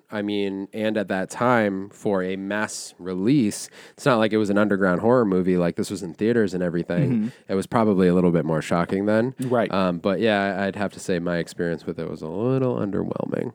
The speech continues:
Speaker 2: That's all right, though.
Speaker 1: Um,
Speaker 2: All movies can't be winners.
Speaker 1: No, that's true.
Speaker 2: 'Cause then, I don't know, is that a good thing if all the movies are good? If every movie you see is good?
Speaker 1: As long as they're not all the same.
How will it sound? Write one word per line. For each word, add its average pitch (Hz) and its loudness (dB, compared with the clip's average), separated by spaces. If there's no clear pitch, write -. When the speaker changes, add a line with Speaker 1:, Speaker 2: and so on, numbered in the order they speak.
Speaker 2:
That's 330 -4
all - 4
right, 110 2
though. 110 4
Speaker 1:
Um, 113 -2
Speaker 2:
All 147 -2
movies 131 0
can't 101 -4
be 95 -2
winners. 95 -4
Speaker 1:
No, 127 -2
that's 107 0
true. 95 0
Speaker 2:
'Cause 110 -4
then, 123 -2
I 160 0
don't 196 2
know, 135 0
is 120 -4
that 165 2
a 160 -2
good 143 0
thing 175 0
if 147 0
all 117 4
the 127 0
movies 127 2
are 110 2
good? 98 -2
If 117 -2
every 139 -2
movie 139 0
you 123 0
see 127 -2
is 110 -2
good? 110 -2
Speaker 1:
As - -10
long 139 2
as 151 2
they're 147 2
not 127 2
all 113 2
the 95 -2
same. 127 -4